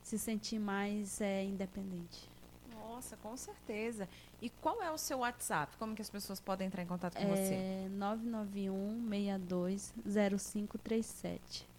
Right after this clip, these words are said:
Speaker 1: A minha rede social é Isa Pimude, tanto no Instagram e no Facebook, que eu utilizo de vez em quando pra mostrar os anéis.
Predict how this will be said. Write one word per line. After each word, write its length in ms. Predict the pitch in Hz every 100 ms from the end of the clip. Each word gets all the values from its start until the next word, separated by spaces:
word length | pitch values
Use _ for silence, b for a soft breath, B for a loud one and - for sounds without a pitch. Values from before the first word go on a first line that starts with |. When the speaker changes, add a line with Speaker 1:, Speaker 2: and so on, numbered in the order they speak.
| B B B B -
Speaker 1:
A 120 | 202
minha 280 | 202 202 196
rede 260 | 196 185
social 680 | - 196 190 - 190 185 180
é 80 | 180
Isa 260 | 190 185
Pimude, 640 | 196 226 208 190 196 214 - - - -
tanto 760 | 202 202 - 214 202 190 185 185 B B B
no 80 | 202
Instagram 560 | 190 - 202 196 185 190
e 40 |
no 100 | 208
Facebook, 840 | 208 220 208 - 208 190 180 - 185 - - -
que 100 | -
eu 100 | 190
utilizo 600 | 185 180 214 190 196 196
de 140 | 202 196
vez 240 | 196 196
em 40 | -
quando 280 | 196 190
pra 380 | 190 202 190 190 196 - -
mostrar 500 | 202 190 185 - 185
os 160 | 190 196
anéis. 640 | 208 185 170 175 - -